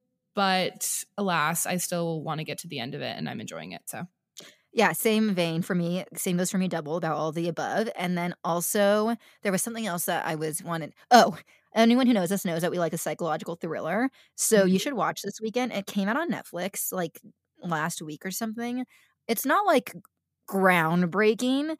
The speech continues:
Speaker 2: but it was entertaining to me, and I wanna know your thoughts on it. It's called The Strays. A-
Speaker 1: Okay.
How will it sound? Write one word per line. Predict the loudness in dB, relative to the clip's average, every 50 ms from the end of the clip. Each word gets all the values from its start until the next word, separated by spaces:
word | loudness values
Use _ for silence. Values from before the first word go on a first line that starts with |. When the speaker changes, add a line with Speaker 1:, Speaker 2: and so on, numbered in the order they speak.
| _ _ -4
Speaker 2:
but | -2 0
it | 2
was | 2 2
entertaining | 2 2 0 0 0 -2 -6 -4 -2 -2 -2
to | -2 -2
me, | -4 -4
and | -4 -4 -4 -2 -2
I | 0
wanna | 0 0 0 0
know | 0 0
your | 0 0 -2
thoughts | -2 -2 -4 -4 -4 -4
on | -6 -6 -6
it. | -6 -8 -10 -12 -16 -20 -12 -6 -6
It's | -6 -4
called | 0 0 2 2 0 -2 -2
The | -4 -2
Strays. | -2 -2 -2 -4 -4 -6 -6 -4 -4 -2 -2 -2 -4 -4 -4 -6 -6 -8 -10 -12 _ _ _ _ _ _ _ _ _ -20 -18 -10 -4
A- | -4
Speaker 1:
Okay. | -2 0 0 -2 0 -2 -4 -4